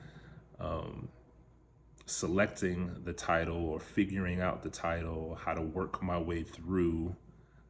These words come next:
uh, being clever and trying to come up with a clever title that actually adds another artistic layer to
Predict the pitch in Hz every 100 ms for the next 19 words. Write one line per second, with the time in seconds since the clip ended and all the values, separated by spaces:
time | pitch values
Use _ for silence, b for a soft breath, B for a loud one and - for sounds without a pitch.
0 | b - 90 82 82 78 78 67 - 180
1 | - - - 98 104 92 85 - 92 82
2 | 76 - - 87 82 82 92 85 87 -
3 | - - 92 87 85 - 87 87 82 82
4 | 82 85 80 85 82 78 80 B B B
5 | B B - - 98 101 98 98 90 87
6 | 90 - 110 - 87 95 127 101 85 90
7 | - - 98 87 80 80